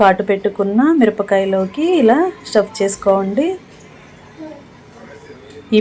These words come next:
పొడి అనేది మిరపకాయలు లోపల వరకు పెట్టి మనం క్లోజ్ చేసినట్లయితే మనం బజ్జీ తింటున్నప్పుడు ఘాటు అనేది అస్సలు తెలియకుండా చాలా టేస్టీగా ఉంటుంది.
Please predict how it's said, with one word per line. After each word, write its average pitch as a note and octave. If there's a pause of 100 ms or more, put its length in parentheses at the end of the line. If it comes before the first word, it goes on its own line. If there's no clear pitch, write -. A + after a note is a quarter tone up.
పొడి G#3
అనేది G#3 (140)
మిరపకాయలు G#3 (360)
లోపల G3
వరకు G3+
పెట్టి G3+
మనం A#3+ (560)
క్లోజ్ G3+
చేసినట్లయితే F#3+ (140)
మనం A3 (140)
బజ్జీ F#3+
తింటున్నప్పుడు G3 (520)
ఘాటు G3
అనేది G3
అస్సలు G3+
తెలియకుండా F#3+ (120)
చాలా G3 (840)
టేస్టీగా G3 (100)
ఉంటుంది. G3